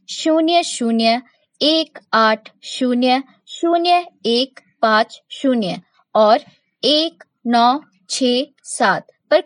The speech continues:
कॉल कर भी जानकारी प्राप्त कर सकते हैं। इसके अतिरिक्त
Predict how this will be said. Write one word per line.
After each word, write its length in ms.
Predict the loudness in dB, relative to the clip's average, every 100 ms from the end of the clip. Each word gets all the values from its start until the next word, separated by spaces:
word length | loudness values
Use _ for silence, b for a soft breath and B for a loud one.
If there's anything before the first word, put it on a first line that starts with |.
| 0
कॉल 240 | 2 2
कर 180 | 0 0
भी 160 | 0
जानकारी 600 | -2 -2 -2 -2 0 0 -2
प्राप्त 280 | 0 0 0
कर 180 | 0 2
सकते 400 | 0 -4 -4 0
हैं। 200 | 2 0 _ _ -6
इसके 260 | -6 2 2
अतिरिक्त 540 | 2 0 0 -2 -8